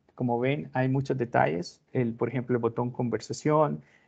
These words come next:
el botón compartir, me dice quiénes están en este, aquí, en este documento trabajando. Voy a cerrar. Voy a ir, ya tenemos uno de, eh, PowerPoint. Eh, eso es poner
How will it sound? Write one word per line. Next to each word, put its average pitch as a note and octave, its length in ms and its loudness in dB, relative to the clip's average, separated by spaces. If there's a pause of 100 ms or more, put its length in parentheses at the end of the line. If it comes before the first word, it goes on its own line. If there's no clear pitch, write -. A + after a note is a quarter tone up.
el B2 100 4
botón A#2+ 340 0
compartir, D#3 800 -2
me B2 140 2
dice B2+ 240 -2
quiénes B2 280 0
están A#2 300 -2
en A2+ 140 0
este, A2 220 -6
aquí, B2+ 220 -2
en A#2+ 120 0
este A#2 200 -6
documento A2+ 500 -2
trabajando. C#3 520 0
Voy A#2+ 220 4
a A2+ 40 0
cerrar. D#3 480 4 (500)
Voy C3+ 200 8
a C3 80 8
ir, C3+ 220 4
ya D3+ 100 6
tenemos D#3 400 0
uno C#3+ 220 0
de, A#2 520 2 (320)
eh, A#2 340 -2 (140)
PowerPoint. G3 640 4 (540)
Eh, A#2+ 280 -2
eso C3 180 -4
es - 140 -10 (120)
poner A2+ 380 -2